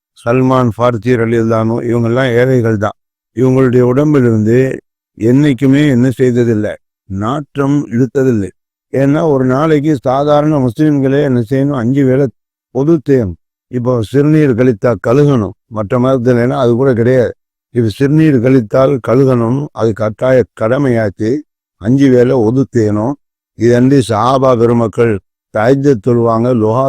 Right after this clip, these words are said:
தொழுவாங்க, அப்ப வேற ஒது செய்வாங்க. அப்ப அஞ்சுக்கு மேற்பட்ட முறையில் ஒது செய்யக்கூடியவர்கள் சஹாபா பெருமக்கள். இதன்றி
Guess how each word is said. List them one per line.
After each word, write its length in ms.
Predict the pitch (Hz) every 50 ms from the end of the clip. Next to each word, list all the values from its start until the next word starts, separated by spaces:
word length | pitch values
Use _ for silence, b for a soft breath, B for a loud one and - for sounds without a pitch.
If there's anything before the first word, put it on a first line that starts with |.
| 113
தொழுவாங்க, 460 | - 120 113 113 110 110 107 104 107 113 123 135 - - _ _ _ _ _ _ -
அப்ப 260 | 107 95 - 143 143
வேற 180 | 143 135 131 131 127
ஒது 180 | 123 120 123 123 101
செய்வாங்க. 440 | - 120 110 107 104 104 101 104 110 123 - - - _ _ _ _ _ -
அப்ப 100 | 117 120 113
அஞ்சுக்கு 480 | 104 110 131 147 151 156 147 - - 151
மேற்பட்ட 520 | 135 127 135 147 143 139 143 143 127 - 143
முறையில் 380 | 131 131 127 123 127 135 143 151 135
ஒது 180 | 131 135 139 143
செய்யக்கூடியவர்கள் 800 | - - 139 135 123 113 127 127 127 123 123 123 123 135 143 131
சஹாபா 440 | 95 120 120 123 131 139 131 131 123
பெருமக்கள். 540 | 117 113 110 107 110 107 92 - - 92 - _ _ _ _ 110
இதன்றி 480 | 117 123 120 131 147 139 147 156 160